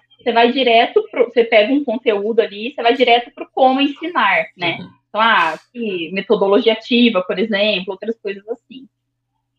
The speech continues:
Speaker 1: Só que a nossa principal questão é o que ensinar. Então, o que é comportamento? E isso, né, já diria a Karuna Bori, é sempre uma questão de pesquisa. Então, pra, pra deixar mais claro, né, que eu tô falando.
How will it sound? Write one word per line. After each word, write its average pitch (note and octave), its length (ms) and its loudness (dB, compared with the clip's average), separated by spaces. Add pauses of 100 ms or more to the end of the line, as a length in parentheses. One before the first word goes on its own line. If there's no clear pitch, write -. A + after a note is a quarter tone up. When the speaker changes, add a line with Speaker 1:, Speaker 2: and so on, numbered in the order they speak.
(120)
Speaker 1:
Só C4+ 200 0
que - 340 -2 (300)
a G3+ 120 -6
nossa G#3+ 340 2
principal A#3 400 -2
questão A#3+ 420 0
é A3+ 60 4
o A#3 140 0
que - 120 -6
ensinar. D4+ 560 -2 (520)
Então, A3 160 0
o - 80 -2
que C#4+ 100 -4
é C4+ 60 0
comportamento? D4+ 800 -4 (440)
E A#3+ 280 4
isso, G4 200 -6
né, G3+ 200 -2
já G#3+ 120 2
diria F#3+ 360 -2
a F3+ 60 -2
Karuna F3+ 300 -2
Bori, G#3+ 420 2
é A3+ 160 2
sempre A#3+ 460 -6
uma C#4 140 -2
questão C4+ 340 -4
de B3 80 -4
pesquisa. A3+ 640 -4 (680)
Então, G#3+ 680 -2
pra, F#3+ 260 -2 (180)
pra F#3 120 -10
deixar G3 320 -6
mais F#3+ 180 -2 (100)
claro, F3+ 280 -2
né, E3+ 100 -6
que - 140 -16
eu - 80 -10
tô F#3+ 60 -12
falando. E3+ 440 -6